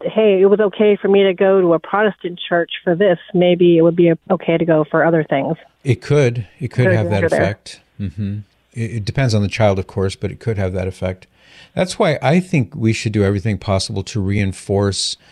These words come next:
Speaker 2: and build up every child's Catholic identity. And anything that would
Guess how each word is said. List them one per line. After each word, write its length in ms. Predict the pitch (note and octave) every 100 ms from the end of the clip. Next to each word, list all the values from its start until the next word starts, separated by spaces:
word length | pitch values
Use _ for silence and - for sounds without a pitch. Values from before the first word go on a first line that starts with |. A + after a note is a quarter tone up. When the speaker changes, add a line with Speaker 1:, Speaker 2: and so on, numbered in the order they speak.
| - _
Speaker 2:
and 280 | - G2 F2
build 260 | G#2 G2 G2
up 280 | G#2 G#2+ - - _ -
every 340 | A2+ C#3 D3
child's 460 | A2+ - F#2+ F2+ -
Catholic 360 | G#2 F#2 -
identity. 640 | F#2 F2+ F#2+ G#2 F#2 F2+ F#2+ _ _ _ _ _ _ -
And 200 | G#2 G2
anything 520 | G#2+ A2+ - G#2+ G2+
that 140 | G2+
would 520 | G2 G2 F#2+ F#2 -